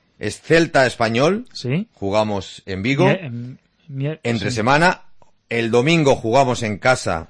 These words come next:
Speaker 1: contra, perdón, volvemos a jugar fuera contra el Villarreal el domingo y la siguiente en casa con el Las Palmas. Es decir, el último partido en casa es el veintiséis
Speaker 2: De
Speaker 1: de
Speaker 2: febrero.
Speaker 1: febrero y no volvemos a jugar en casa hasta el doce de marzo.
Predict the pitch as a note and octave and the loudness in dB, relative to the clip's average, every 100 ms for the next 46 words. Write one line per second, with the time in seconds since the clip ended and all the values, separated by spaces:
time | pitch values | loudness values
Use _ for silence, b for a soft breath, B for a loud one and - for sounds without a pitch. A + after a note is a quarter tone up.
0 | - A#2 G#2 G2+ F#2+ F2 B2+ C3 B2 C3 | -6 -4 -4 -2 -2 2 2 4 4 4
1 | F3+ E3+ A2+ D#3+ D#3 - E3 F3+ C#3 C3 | 4 4 6 6 6 4 6 6 6 4
2 | B2 A2+ A#2 B2+ D#3+ D#3 B2 C3 E3+ D#3+ | 2 4 4 6 4 4 4 2 2 4
3 | D#3+ A3+ - b b b b C#3 C#3 C3 | 2 0 -8 b b b b 0 2 2
4 | C3 C3+ E3+ F3 G3 C#3+ C#3+ E3 D#3 B2 | 0 0 2 4 4 4 2 2 2 2
5 | G#2+ - C#3 A#2 F#2 - A#2 B2+ C#3 A2 | 0 2 2 2 -2 -6 -6 -4 -4 -4
6 | - A2+ A2+ C3+ E3+ E3+ D#3 B2 C3 B2+ | -6 -6 -2 0 2 4 2 2 0 0
7 | D#3 E3 - A#2+ - B B A2 A#2 D3 | 0 0 0 -2 -4 B B -4 2 2
8 | C#3 B2 B2 E3+ F3+ C3 - - - _ | 2 -2 -2 2 4 2 -2 -12 -20 _
9 | _ C#3 C#3+ E3+ D3+ D#3 F3+ G3 G3 A#3 | _ 0 2 4 4 6 6 6 4 0
10 | B - B2 D3 D#3+ D#3 C3 A#2+ C#3+ C#3 | B -4 0 4 4 4 0 0 2 2
11 | A#2+ C#3+ - D#3+ - C3 - D#3+ C3 A2+ | 2 0 2 -2 0 -4 0 -2 0 -2
12 | G#2 B2 A#2 G2+ E2 D2+ - | -2 0 0 -2 -4 -10 -16